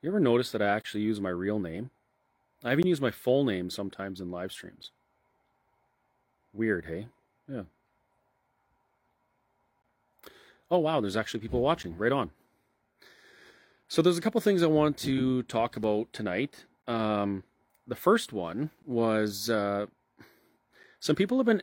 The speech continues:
asking me, um, if I'm a lizard person or an alien or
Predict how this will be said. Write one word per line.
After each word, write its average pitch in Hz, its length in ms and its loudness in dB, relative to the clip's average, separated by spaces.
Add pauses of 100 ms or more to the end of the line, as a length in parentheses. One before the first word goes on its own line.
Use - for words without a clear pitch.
asking 139 540 0
me, 104 360 2 (760)
um, 92 640 -8 (1040)
if 123 200 -2
I'm 127 320 2 (480)
a 110 100 0
lizard 120 320 0
person 90 560 -6
or 90 220 -2
an 92 100 -4
alien 101 480 0
or 90 340 -4